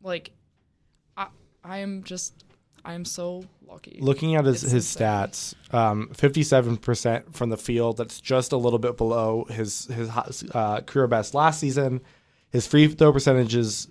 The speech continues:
Speaker 2: just higher than his career best. His rebounds is well above. He's averaging eleven point three rebounds a game. He has seventy-six assists, which is already more than he's had in a season,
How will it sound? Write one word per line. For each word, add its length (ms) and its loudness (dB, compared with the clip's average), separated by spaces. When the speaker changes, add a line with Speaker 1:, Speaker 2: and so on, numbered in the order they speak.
Speaker 2:
just 420 6
higher 360 2
than 180 0
his 460 -4
career 300 -2
best. 560 -2
His 160 2
rebounds 480 8
is 120 -2
well 300 6
above. 320 4
He's 100 0
averaging 360 2
eleven 340 2
point 300 -2
three 480 0
rebounds 460 6
a 60 2
game. 300 0
He 120 -2
has 160 6
seventy-six 680 4
assists, 640 -2
which 200 -6
is 100 -6
already 480 4
more 220 0
than 100 -2
he's 140 -4
had 380 0
in 160 0
a 60 2
season, 580 2